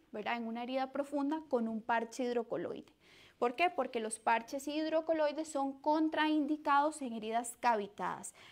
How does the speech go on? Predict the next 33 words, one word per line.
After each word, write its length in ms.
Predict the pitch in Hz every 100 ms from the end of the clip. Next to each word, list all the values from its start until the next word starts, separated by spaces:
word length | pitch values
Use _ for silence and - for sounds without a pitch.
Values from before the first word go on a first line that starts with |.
| -
Recordarles 560 | - 220 220 214 220 269
que 120 | 269
tiene 240 | 254 262 269
que 60 |
haber 180 | 240 233
un 160 | 233 226
contacto 560 | 269 269 262 262 - -
directo 640 | 208 226 220 254 269 311
del 200 | 302 302
te-, 200 | 302 320 247
del 240 | 269 277
parchecito 680 | 269 294 339 320 349 349 359
con 440 | - 277 302 294 - _ -
la 160 | 208
herida. 340 | 190 190 - - _ _ _ _ _ _ _ _ _ _ _ _ - - _ - _ _ _ _ _ _ _ _ _ _
Esto 300 | 240 240 302
fue 440 | 302 294 302 320 339 - - - _ 240
eh, 300 | 233 233 220 -
en 140 | 233 226
el 160 | 226
dos 160 | 220 220
mil 320 | 220 233 247
veinte 480 | 262 277 302 302 285
esta 160 | 277
muchacha 440 | 285 285 277 240 277
estaba, 380 | 269 269 269 269
era 220 | 240 254
candidata 720 | 302 247 233 214 226 277 285
para 240 | 294 277
injerto, 640 | 214 214 233 294 311 - 381 - -
ella 260 | 226 214
estaba 220 | 233 262
hospitalizada. 800 | 262 - 277 240 214 214 262 330